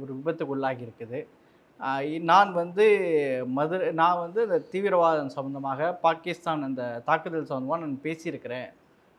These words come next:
அதோடைய பின்னணியில எனக்கு வந்து ஒரு, ஆ, உயிருக்கு ஆபத்து இருக்கு அப்படின்னு சொல்லி, அந்த சதியில தான் அந்த மாதிரி வீழ்த்தப்பட்டிருக்கோம் அப்படின்ற மாதிரி சொல்றாரு. உடனடியாக சில எதிர்ப்புகள் வெளியே வருது.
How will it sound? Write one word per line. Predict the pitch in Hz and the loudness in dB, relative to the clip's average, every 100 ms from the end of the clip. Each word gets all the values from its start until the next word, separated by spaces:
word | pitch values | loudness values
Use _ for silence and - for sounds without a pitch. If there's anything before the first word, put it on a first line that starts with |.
| - | -6
அதோடைய | 156 185 180 | 0 2 2
பின்னணியில | 165 180 202 190 220 | 0 -2 -2 2 4
எனக்கு | 208 165 160 | 4 2 -2
வந்து | 165 175 | -4 -4
ஒரு, | 170 143 | 0 0
ஆ, | 127 120 | 0 -2
உயிருக்கு | 143 185 180 147 | -2 -2 -2 2
ஆபத்து | 151 156 151 143 | 4 4 0 -4
இருக்கு | 127 - 147 127 | -8 -6 -4 -2
அப்படின்னு | 131 131 | -4 -8
சொல்லி, | 123 139 175 165 | -8 -6 -2 0
அந்த | 135 135 135 | -2 -2 -2
சதியில | 156 170 185 160 | 0 0 0 0
தான் | 165 156 | 0 -2
அந்த | 135 | -4
மாதிரி | 131 139 143 | -4 -6 -6
வீழ்த்தப்பட்டிருக்கோம் | 143 135 127 117 117 127 123 | -8 -8 -8 -8 -10 -10 -10
அப்படின்ற | 123 127 123 | -10 -10 -10
மாதிரி | 120 131 131 120 110 | -10 -8 -8 -10 -14
சொல்றாரு. | 123 120 120 120 175 - _ _ _ _ | -12 -6 -6 -4 -8 -10 _ _ _ _
உடனடியாக | 175 202 185 175 170 202 196 | 0 2 4 6 6 4 0
சில | 190 160 | 0 0
எதிர்ப்புகள் | 147 156 170 165 165 147 | 0 -2 -6 -2 0 0
வெளியே | 139 147 | -2 -2
வருது. | 139 127 123 156 | 0 -2 -2 -4